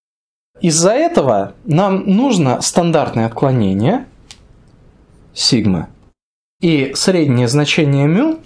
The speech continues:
на каждом слое вычислять отдельно для каждого батча. Поэтому у нас получается вот такой рецепт по ускорению обучения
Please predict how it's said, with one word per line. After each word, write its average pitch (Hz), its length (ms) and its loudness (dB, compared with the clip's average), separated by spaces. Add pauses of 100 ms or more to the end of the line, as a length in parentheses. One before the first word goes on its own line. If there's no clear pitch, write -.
(640)
на 180 180 2
каждом 135 460 0
слое 285 520 0 (840)
вычислять 233 800 0
отдельно 110 720 -2 (640)
для 127 220 0
каждого 180 420 0
батча. - 520 -2 (840)
Поэтому 190 400 0
у 143 40 2
нас 240 200 0
получается 285 560 0
вот 170 160 0
такой 220 560 -2
рецепт 147 640 0 (460)
по 262 460 -2
ускорению 160 880 0 (100)
обучения 180 840 -2